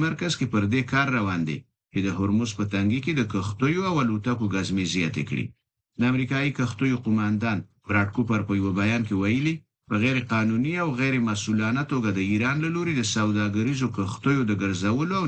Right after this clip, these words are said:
نیولو مخه باید ونیول شي. د ترکیې ځواکمن ولسمشر رجب طیب اردوغان د یوه داسې اپوزیسیون پر وړاندې سختې ټاکنیزې سیالۍ ته ځي چې ټول د ده پر ضد د یکشنبې ورځې ولسمشریزو ټاکنو ته یو ځای شوي. د اردوغان سیال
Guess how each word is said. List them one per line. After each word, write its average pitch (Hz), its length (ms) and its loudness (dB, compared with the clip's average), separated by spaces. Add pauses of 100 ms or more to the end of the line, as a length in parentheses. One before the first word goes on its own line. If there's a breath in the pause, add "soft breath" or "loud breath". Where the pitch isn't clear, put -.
نیولو 123 280 0 (100)
مخه 101 260 -4
باید 90 200 0
ونیول 71 460 -2
شي. - 120 -4 (640)
د - 20 -4 (100)
ترکیې 147 360 0
ځواکمن 143 400 0
ولسمشر 180 600 0 (120)
رجب 135 280 0 (120)
طیب 127 320 2 (160)
اردوغان 110 480 2
د 101 140 -2
یوه 104 220 2
داسې 120 240 0
اپوزیسیون 98 680 0
پر 98 120 0
وړاندې 107 340 0 (120)
سختې 131 300 0 (100)
ټاکنیزې 101 540 0
سیالۍ 110 360 0
ته 151 160 2
ځي 160 100 0 (340)
چې - 80 -2 (100)
ټول 120 200 4
د 107 60 0 (100)
ده 123 120 0
پر 147 180 2
ضد 151 180 0
د 117 40 0 (160)
یکشنبې 127 520 0
ورځې 113 320 0
ولسمشریزو 104 880 0
ټاکنو 170 380 -2
ته 131 60 0 (120)
یو 90 160 -2
ځای 87 200 0
شوي. 78 220 -2 (560)
د 113 40 0 (120)
اردوغان 123 420 0 (140)
سیال 120 240 0